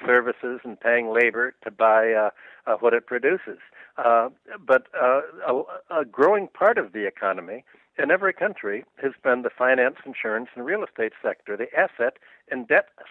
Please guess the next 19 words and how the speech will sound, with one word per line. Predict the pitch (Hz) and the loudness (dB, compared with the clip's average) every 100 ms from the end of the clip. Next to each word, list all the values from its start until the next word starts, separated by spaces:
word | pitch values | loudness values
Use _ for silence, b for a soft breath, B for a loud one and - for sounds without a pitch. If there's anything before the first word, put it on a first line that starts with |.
| - - | -20 0
uh, | 113 98 - b b | 2 2 -2 b b
uh, | 156 110 120 - | -6 -6 -6 -10
structure. | - 120 - - 101 - B B - | -2 0 0 -4 -10 -10 B B -2
And, | 123 120 | -2 2
uh, | 120 120 151 | 4 4 2
more | 131 135 185 | -2 0 0
and | 170 | 0
more | 160 | -2
money | 143 160 151 147 135 | 0 0 0 -4 -6
is | 120 - | -8 -2
sucked | 139 - _ - | 0 0 _ 0
out | 160 170 127 _ | 2 2 0 _
of | 139 110 | -6 -6
the | |
production | - 117 110 - - 110 | -6 -4 -2 -2 -6 -12
and | 104 | -12
consumption | 104 95 107 95 98 | -16 -10 -10 -10 -14
economy, | 92 - 87 90 101 135 B B B | -14 -10 -10 -10 -12 -12 B B B
uh, | 123 117 | 0 0